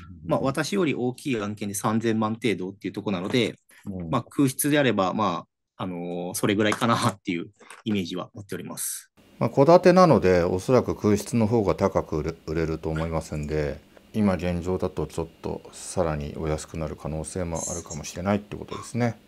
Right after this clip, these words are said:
Speaker 1: はい。一応二千、
Speaker 2: うん。
Speaker 1: 不動産業者からは投資案件っていう形ですかね。中に人がいるってなると、テンパーぐらい落ちるかなっていう話はやられてますね。
Speaker 2: うん、そうですよね。なるほど。今現在だと、まあ、なんとなく、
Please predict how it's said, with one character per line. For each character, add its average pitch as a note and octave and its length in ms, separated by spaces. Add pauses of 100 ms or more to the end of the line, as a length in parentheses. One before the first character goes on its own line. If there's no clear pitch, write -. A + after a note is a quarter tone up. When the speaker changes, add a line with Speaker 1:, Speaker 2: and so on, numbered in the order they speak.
(200)
Speaker 1:
は G#2+ 180
い。 - 180
一 C#3 240
応 B2+ 80
二 B2+ 140
千、 - 160
Speaker 2:
う - 40
ん。 - 80 (240)
Speaker 1:
不 D#3 100
動 E3 120
産 D#3 160
業 E3 120
者 C3+ 120
か - 80
ら F3+ 80
は F3 160
投 - 180
資 F3+ 120
案 D#3 100
件 F#2 160
っ - 40
て - 120
い G2+ 60
う G2 40
形 F#2 80
で F2 60
す - 80
か - 60
ね。 - 120 (420)
中 C3 200
に A#2 60
人 B2+ 160
が A#2+ 80
い B2 60
る C#3 60
っ - 40
て C3 100
な C3 80
る C3 80
と、 C3+ 160
テ C3 140
ン C3 80
パ C#3 100
ー C#3+ 40
ぐ C#3+ 60
ら A2 60
い - 40
落 G2 60
ち - 60
る G2+ 80
か B2+ 100
な C#3+ 160
っ - 60
て - 80
い G#2 40
う - 20
話 G2+ 240
は - 80
や - 60
ら - 80
れ - 40
て - 100
ま - 80
す - 120
ね。 - 120 (220)
Speaker 2:
う G2+ 40 (380)
ん、 D#2+ 60
そ F#2 140
う - 20
で D#2 60
す - 60
よ D2 100
ね。 G#2 260 (240)
な F#2+ 120
る F2+ 80
ほ F#2 100
ど。 E2 180 (800)
今 E3 240
現 F3+ 340
在 D3+ 220
だ C3+ 140
と、 B2 580
ま A#2 140
あ、 - 20
な A2+ 140
ん A#2+ 100
と B2+ 140
な B2+ 140
く、 D#2+ 520